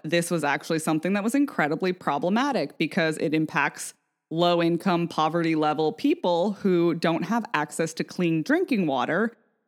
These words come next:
who have access to a grocery store where the juice may be expired,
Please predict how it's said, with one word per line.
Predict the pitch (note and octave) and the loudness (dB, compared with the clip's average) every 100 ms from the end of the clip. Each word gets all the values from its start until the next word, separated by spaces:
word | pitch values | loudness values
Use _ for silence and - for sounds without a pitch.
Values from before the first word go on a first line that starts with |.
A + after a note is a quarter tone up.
| - | 2
who | G#3+ | 4
have | A3+ G3 F#3 | 6 4 2
access | - E3 F3 F#3 E3+ | 0 -2 -2 -4 -2
to | - | 0
a | F3 | 0
grocery | F3+ G3 F#3+ | 2 0 0
store | E3+ F3+ E3+ | -2 0 2
where | E3+ E3 E3 | 2 2 2
the | E3 | 0
juice | - F#3 G3+ | 0 0 0
may | F#3 F#3 | -2 0
be | G#3 G3 | 0 0
expired, | - - - A#3+ C#4 E3+ E3 | -2 -6 0 2 2 2 0